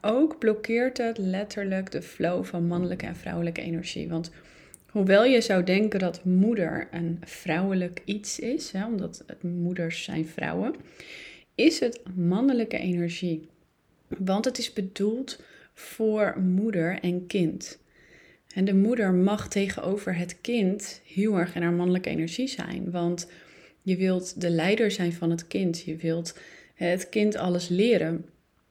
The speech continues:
En daarin ben je ook in je mannelijke energie. Maar je wilt deze energie niet naar je geliefde hebben. En heel veel mensen doen dat wel, omdat ze dat van hun ouders hebben geleerd. Of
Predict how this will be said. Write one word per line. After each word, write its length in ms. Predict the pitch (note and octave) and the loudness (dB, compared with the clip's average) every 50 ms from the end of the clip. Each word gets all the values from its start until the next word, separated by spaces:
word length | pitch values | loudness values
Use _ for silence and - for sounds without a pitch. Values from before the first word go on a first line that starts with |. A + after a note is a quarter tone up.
| _ _ - | _ _ -4
En 200 | - G3+ F#3+ F#3 | 0 4 4 4
daarin 360 | F#3+ G3 G#3+ G#3+ G3+ G3 F#3+ | 4 4 4 4 4 4 4
ben 160 | G3 G#3 G#3+ | 6 6 6
je 100 | G#3 - | 6 6
ook 420 | - F#3 F#3+ F#3 F#3+ F#3+ - - _ _ | 4 4 4 2 2 -2 -8 -14 _ _
in 140 | - A3 A#3+ | 0 2 4
je 80 | A#3+ A3 | 6 6
mannelijke 500 | G3 G3 G#3 A3+ A3+ G#3+ G#3 G3 G3 - | 4 4 4 2 2 2 0 -2 -4 -4
energie. 600 | - F3+ F3+ F3 E3+ - - G#3 F3+ F3 - - - - - - - - - - - - - - | -2 -2 -2 -2 -2 -2 -2 -2 -2 -2 -4 -10 -18 -20 -20 -20 -20 -20 -20 -20 -20 -18 -8 2
Maar 500 | - F#3+ G3 G3+ G#3 G#3 G#3 G3+ - - | 4 6 6 8 6 6 4 4 2 2
je 120 | G3+ G3+ | 0 2
wilt 280 | G3 G3+ A3+ B3 A#3 G#3 | 4 4 4 4 6 6
deze 320 | G#3+ A3 C4 C4+ C#4 B3+ | 6 6 6 6 4 2
energie 760 | - A3+ A3 G#3 F#3+ F#3+ F#3+ G3 A3 A3 G#3+ G3+ G3 G3 G3 | 0 2 2 2 2 0 0 0 0 2 2 2 0 0 0
niet 460 | F#3+ F#3+ G3 G#3 A#3 B3+ C4+ C4+ - | 2 2 4 4 4 4 2 2 0
naar 260 | D#4+ G#3+ G#3 G#3 G3 | -2 -2 0 0 -2
je 120 | G3 G3 G3 | -2 -2 -4
geliefde 540 | G3 - F#3 F#3 F#3 A3 A#3+ A#3+ - - - | -2 -2 -2 0 0 -2 -4 -6 -6 -6 -4
hebben. 340 | F3 E3+ E3+ F3 F3 E3+ | -4 -4 -4 -4 -4 -4
En 80 | - F#3+ | 0 2
heel 180 | F#3 F#3+ G#3 A3 | 2 2 2 0
veel 160 | - - G#3 | -2 -2 0
mensen 320 | G3+ F#3+ F#3+ F#3+ G3 F3+ | 0 0 0 -2 -2 -4
doen 180 | F#3 G3+ G#3 G3+ | -2 -2 -2 0
dat 160 | F#3 F3+ F3 | -2 -4 -4
wel, 360 | E3+ E3+ F#3 F#3 F#3 F3 E3 | -6 -2 0 0 2 2 0
omdat 340 | - - - E3+ E3 D#3 D3+ | -2 -2 -2 -2 -4 -4 -4
ze 100 | - - | -8 -8
dat 160 | - - E3 | -8 -10 -10
van 200 | - - F3+ E3+ | -10 -8 -6 -4
hun 220 | F3 F3 F3+ F3+ - | -4 -4 -4 -6 -6
ouders 360 | - F3 F3 E3+ F3 E3+ - | -6 -6 -4 -4 -6 -8 -8
hebben 180 | F3+ E3+ F3+ | -8 -8 -8
geleerd. 500 | F#3 - F3+ F3 E3+ E3+ E3+ E3+ E3+ E3+ | -6 -4 -4 -4 -2 -2 -2 -2 -2 -4
Of 160 | E3+ E3+ - | -6 -10 -12